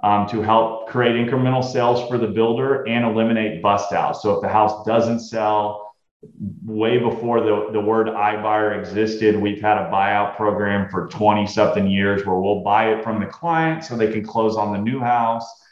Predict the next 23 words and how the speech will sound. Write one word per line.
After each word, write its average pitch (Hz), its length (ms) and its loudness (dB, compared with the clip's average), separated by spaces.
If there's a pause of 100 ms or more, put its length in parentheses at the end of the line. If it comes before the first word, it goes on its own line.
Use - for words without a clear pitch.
(220)
So - 720 -2 (140)
it, 85 160 0
we've 123 360 2
created 131 540 0
these 110 240 -6
programs, 127 560 2
but 127 160 -4
then 135 140 0
we've 120 200 0
created 139 400 2
a - 80 0
system 135 640 0
around 110 680 0 (420)
building 127 400 2
these 107 200 -2
relationships 110 960 2
with 104 300 0
builders 110 500 2
so 98 160 -2
we 98 160 -2
get 110 240 4
these 92 260 -2
referrals. 85 540 0